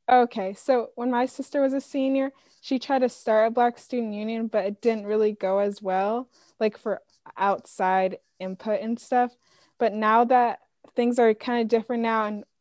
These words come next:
a lot of eyes have been opened since, like, the summer and George Floyd and stuff, so I was able to really start this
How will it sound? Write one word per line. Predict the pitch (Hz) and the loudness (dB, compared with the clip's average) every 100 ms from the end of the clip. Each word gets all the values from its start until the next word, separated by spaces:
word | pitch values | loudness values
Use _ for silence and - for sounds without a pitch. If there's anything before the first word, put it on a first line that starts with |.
| _ | _
a | 220 | 4
lot | 226 233 | 6 4
of | |
eyes | 196 208 220 | 4 0 0
have | 233 | -4
been | 226 208 | -6 -4
opened | 185 202 208 190 196 | -2 -2 -2 -4 -10
since, | - 208 - | -10 -10 -4
like, | 202 190 190 - _ _ _ _ - | -2 -2 -4 -18 _ _ _ _ -10
the | |
summer | 226 - 220 226 220 220 220 | -4 0 0 0 2 2 0
and | 214 196 | -2 -4
George | 202 208 208 | 0 0 0
Floyd | - 220 208 214 | -6 0 2 2
and | 220 | 0
stuff, | - 240 233 | 0 0 0
so | - 220 | -2 -2
I | 202 214 | 0 2
was | 226 226 | 2 0
able | 214 214 220 | 0 -2 -4
to | - 220 | -6 -6
really | 202 202 208 214 | -2 0 0 -2
start | - - - 208 196 - | -8 -20 -2 2 2 0
this | 214 202 - | -4 -4 -6